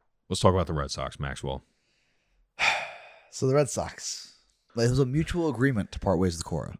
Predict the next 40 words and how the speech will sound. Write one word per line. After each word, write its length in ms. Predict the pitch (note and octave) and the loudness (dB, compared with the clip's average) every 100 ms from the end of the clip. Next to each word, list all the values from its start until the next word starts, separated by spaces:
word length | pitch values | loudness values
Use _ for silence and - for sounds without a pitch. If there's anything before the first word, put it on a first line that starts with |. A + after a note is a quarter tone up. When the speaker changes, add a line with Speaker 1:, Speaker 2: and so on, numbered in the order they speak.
| - - | -12 -8
Speaker 1:
Yeah, 180 | - | -8
supposedly. 340 | C2 - - - | -8 -10 -2 0
Speaker 2:
I 60 | |
call 180 | - G2+ | 4 4
bullshit. 360 | E2+ D#2+ - - _ _ | 4 0 -2 -8 _ _
Speaker 1:
Yeah. 200 | - - - _ _ _ _ _ _ _ _ _ _ _ _ - - | -12 -12 -14 _ _ _ _ _ _ _ _ _ _ _ _ -18 -10
Speaker 2:
They 160 | - G#2+ | 4 8
had, 240 | A2+ A2 | 10 10
they 100 | - A2+ | 8 8
had 260 | A#2 A2 | 8 8
to. 340 | - G2+ F2 E2+ - | 4 0 0 -4 0
Speaker 1:
Obviously, 560 | E2 E2+ D2+ - C#2+ C#2 | 4 4 2 -4 -10 0
he's 240 | G#2+ G2 | 0 2
fucking, 380 | - F#2+ F2 D#2+ | 4 4 4 -2
dude, 200 | F#2+ F2 | 0 2
he's 220 | G#2 G2 | 2 6
already, 280 | G2 F2+ E2 | 6 4 2
he's 180 | G#2 A2 | 2 8
already 160 | A2+ F#2 | 8 8
in 60 | |
Puerto 200 | - F2 | 4 0
Rico 220 | D#2 D2+ | 0 -4
right 160 | C#2 C#2 | -8 -8
now. 200 | C2+ C#2 _ _ _ _ _ _ _ _ _ _ _ _ _ _ _ - - - - _ _ | -10 -12 _ _ _ _ _ _ _ _ _ _ _ _ _ _ _ -20 -20 -20 -20 _ _
Speaker 2:
Yeah, 220 | E2+ D#2 | -6 -4
no, 140 | G1+ E2 | -4 -2
they 100 | G2 | -2
had, 260 | F#2+ G#2+ | 0 0
they 160 | - B2 | 2 2
had 640 | G2+ - - B2+ G#2+ D#2+ - | 2 -4 2 4 4 0 -10
to, 260 | - C#2 - _ _ _ | -12 -12 -12 _ _ _
absolutely 420 | A#2 B2 - G#2 F#2+ | 2 2 2 -4 -4
had 300 | - G2 F2 | -4 -6 -6
to 60 | |
get 80 | E2 | -6
rid 140 | D#2+ | -8
of 60 | E2+ | -8
him. 260 | F#2 E2+ E2 _ _ - | -10 -12 -14 _ _ -16
Speaker 1:
Of 80 | |
course. 360 | - A#3+ E3 - | -8 -6 -6 -8